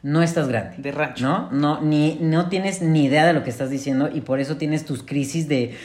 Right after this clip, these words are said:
Speaker 1: "Ay, me va tan mal en la vida y tengo tantos problemas viviendo bajo el techo de mis papás que me dan absolutamente todo". Claramente
Speaker 2: Que hay
Speaker 1: estoy
Speaker 2: gente
Speaker 1: hablando,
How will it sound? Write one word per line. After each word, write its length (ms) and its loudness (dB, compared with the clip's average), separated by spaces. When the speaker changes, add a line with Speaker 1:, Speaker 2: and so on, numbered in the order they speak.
Speaker 1:
"Ay, 340 2
me 120 2
va 160 2
tan 180 0
mal 200 -2
en 120 -2
la 100 0
vida 300 4
y 60 0
tengo 280 2
tantos 420 2
problemas 680 4
viviendo 480 4
bajo 220 6
el 100 2
techo 260 2
de 80 4
mis 180 2
papás 360 2
que 80 -4
me 120 2
dan 160 2
absolutamente 840 0
todo". 420 2
Claramente 400 4
Speaker 2:
Que 20 10
hay 60 8
Speaker 1:
estoy 160 8
Speaker 2:
gente 180 6
Speaker 1:
hablando, 200 0